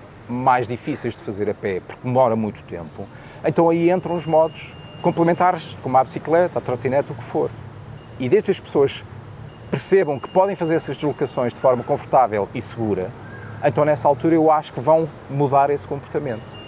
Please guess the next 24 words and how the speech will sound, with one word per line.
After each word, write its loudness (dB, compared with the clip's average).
E 4
esta 2
mudança 4
de -6
comportamento 2
é 4
tanto -2
mais 4
fácil 2
quanto -4
mais 4
novas 4
são -4
as -6
pessoas. -4
E, -10
portanto, 0
atuar 2
dos -10
segmentos, -2
nos -6
segmentos 0
mais 2
novos, -2